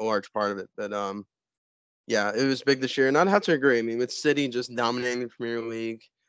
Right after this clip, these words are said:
you know, La Liga is Madrid or Barcelona, um, Bundesliga, Bayern, like, I would just say Serie A is the most competitive,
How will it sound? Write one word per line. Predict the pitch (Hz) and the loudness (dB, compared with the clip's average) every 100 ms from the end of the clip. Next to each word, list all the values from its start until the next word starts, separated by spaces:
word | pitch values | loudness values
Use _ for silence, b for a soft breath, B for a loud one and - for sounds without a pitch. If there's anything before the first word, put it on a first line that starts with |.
| _ _ - | _ _ -8
you | |
know, | 110 101 98 | -4 -4 -4
La | 87 117 | -2 -2
Liga | 117 123 120 | 0 0 0
is | 120 113 113 | 0 -2 -8
Madrid | 104 117 117 110 | -6 -2 -2 -2
or | 107 107 - _ _ | -6 -8 -12 _ _
Barcelona, | - 113 - 113 117 120 120 117 117 117 - | -2 -2 -2 -4 -2 0 0 -2 -4 -6 -6
um, | 101 98 98 104 _ | -4 -4 -6 -10 _
Bundesliga, | 117 120 117 - 117 113 | -4 -2 -2 -2 -2 -2
Bayern, | 107 113 110 113 110 | -4 -2 -2 -2 -6
like, | 101 - _ _ - | -10 -12 _ _ -6
I | 131 | -4
would | 131 | -6
just | 135 123 | -8 -4
say | 127 113 | -2 -2
Serie | - 113 110 | -2 -4 -2
A | 110 | -4
is | 110 | -4
the | |
most | 113 107 | -8 -8
competitive, | - - 117 113 117 113 | -12 -4 -2 0 0 -4